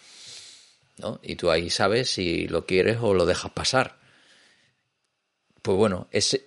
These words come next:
ese tipo de subasta a la baja sí se puede parecer a un Push Your Luck. Eso sí, ya si es en tiempo real y tal, pues bueno, estaríamos añadiendo un factor tiempo que es un poco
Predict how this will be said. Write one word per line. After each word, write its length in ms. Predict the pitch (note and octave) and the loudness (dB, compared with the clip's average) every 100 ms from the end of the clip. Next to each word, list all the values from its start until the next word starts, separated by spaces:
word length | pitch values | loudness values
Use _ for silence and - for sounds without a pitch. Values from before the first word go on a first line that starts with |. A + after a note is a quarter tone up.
| - | -2
ese 560 | - D3+ - F3 D#3+ - _ | 0 2 2 2 2 0 _
tipo 480 | E3 D#3 - C#3 C3 | -2 -2 0 2 2
de 120 | C3+ | 0
subasta 840 | - C3 D3 E3+ - - C3+ A#2+ | 0 0 0 0 -4 0 2 4
a 40 | A#2 | 2
la 140 | A2 | 2
baja 440 | B2 D#3 - D#3+ - | 0 -2 -4 -6 -4
sí 420 | - - E3 D#3 | -4 0 2 0
se 240 | - - | -2 -2
puede 340 | G2+ C3+ C#3 B2 | 0 4 4 4
parecer 520 | A2+ G2+ - D3 - - | 2 0 0 -2 -2 -4
a 140 | G#2 | -2
un 260 | G#2+ B2 A#2+ - - | 0 0 -6 -14 -8
Push 220 | G#2+ F#2+ | -6 -4
Your 200 | G2 F#2 | -4 -4
Luck. 200 | F2+ D#2 - - - - | -4 -6 -10 -14 -12 -12
Eso 200 | F2+ - | -8 -4
sí, 140 | - A#2+ | 2 2
ya 140 | F2 | 2
si 120 | - | 0
es 80 | F#2+ | -4
en 120 | F#2+ | -4
tiempo 340 | F#2 F#2 F2 G2 | -4 -6 -2 -2
real 420 | F#2 G2 G2+ G2+ | 2 2 2 2
y 60 | G2+ | -2
tal, 280 | A#2 C#3 D3+ - - - | 0 0 -2 -14 -20 -20
pues 140 | - E2 | -12 -8
bueno, 160 | F2 | -6
estaríamos 400 | E2 - F2+ F2+ G2 | -8 -8 -6 -4 -2
añadiendo 360 | F#2+ F#2+ G2 | 2 2 2
un 60 | F#2+ | 0
factor 340 | G2+ - G2 | -4 -4 -4
tiempo 400 | - G2 F#2+ A#2 | 2 2 4 2
que 120 | G#2+ | 2
es 60 | F#2 | 0
un 100 | F#2 | 0
poco 420 | - F2+ F#2+ F#2 | 0 2 4 4